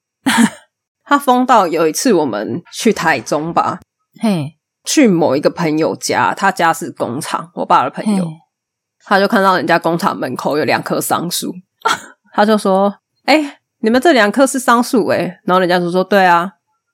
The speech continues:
Speaker 1: 他就说，“啊，小朋友啦，自然课要养蚕宝宝，<laughs> 没有桑叶。”
Speaker 2: 小朋友。
Speaker 1: “啊，这两棵树我们可不可以锯桑叶回去？”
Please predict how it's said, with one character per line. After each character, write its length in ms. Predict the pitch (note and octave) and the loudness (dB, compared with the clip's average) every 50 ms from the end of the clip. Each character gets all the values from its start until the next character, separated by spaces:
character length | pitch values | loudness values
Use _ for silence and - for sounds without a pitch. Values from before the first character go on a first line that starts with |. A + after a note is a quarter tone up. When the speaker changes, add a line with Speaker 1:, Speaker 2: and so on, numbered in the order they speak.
| _ _ | _ _
Speaker 1:
他 140 | - C#4+ D4 | -2 -2 0
就 80 | D4 C#4 | 0 -2
说 120 | - C4 | -2 -2
，“啊， 340 | - - D4+ D4 A#3+ A#3+ - _ - F#3+ | 0 0 0 0 -2 -4 -8 _ -12 -10
小 280 | - - G3 F#3 F#3 | -4 0 2 2 2
朋 240 | F3+ - G3 G#3+ B3 | 2 0 0 2 2
友 200 | B3+ G#3+ F3 D#3+ | 4 4 4 2
啦， 240 | C#3+ C#3+ C3 A#2 A#2 - - | 2 2 2 2 2 0 -2
自 120 | - B3 A#3 | -4 -4 -2
然 200 | F#3 D#3+ C3+ - | 0 0 -2 -2
课 200 | - B3 G#3 F#3+ | -2 -2 0 2
要 140 | G3 F#3 | 2 2
养 160 | E3+ D3 A2 - | 2 0 -4 -4
蚕 180 | - - - - | -4 -4 0 2
宝 200 | - D3 F#2+ E2+ - | 2 2 2 0 0
宝， 180 | - A#2+ - - | -2 -2 -2 -2
<laughs> 60 | F#3+ | -4
没 160 | G3+ G3+ G#3+ | -2 2 4
有 140 | B3 A3+ G3 | 4 4 4
桑 300 | F#3 - G#3+ F#3+ F3+ F#3+ | 2 2 0 2 2 0
叶。” 340 | F#3+ G#3+ F#3 E3+ - E3+ - _ _ _ | -2 -2 -2 -2 -2 -4 -8 _ _ _
Speaker 2:
小 240 | _ - - - - D4+ | _ -8 0 0 2 2
朋 100 | E4 E4+ | 2 2
友。 40 | E4+ | 2
Speaker 1:
“啊， 100 | - C4+ | 2 2
这 160 | B3 - - | 4 4 4
两 180 | - A3+ G3+ F#3 | 6 6 4 4
棵 220 | - - A#3+ A#3+ | 4 6 6 6
树 260 | B3+ - E4 D4+ B3 A#3 | 4 4 4 4 4 6
我 120 | G3+ F3+ | 4 4
们 120 | F3 F3+ F#3 F3+ | 4 2 0 0
可 80 | A3 | -2
不 80 | F#3 G3+ | -2 2
可 120 | C#4 D4 | 2 4
以 80 | A3+ G#3 | 4 4
锯 220 | - - - A#3+ | 2 0 0 0
桑 260 | G#3 - G#3 G3+ G#3+ | 2 2 2 2 2
叶 140 | A3 G#3 F#3 | 2 2 2
回 160 | F3+ - A#2+ | 2 0 -2
去？” 340 | - - - F#3+ D#3+ E3+ - | -4 -2 -2 0 0 0 -4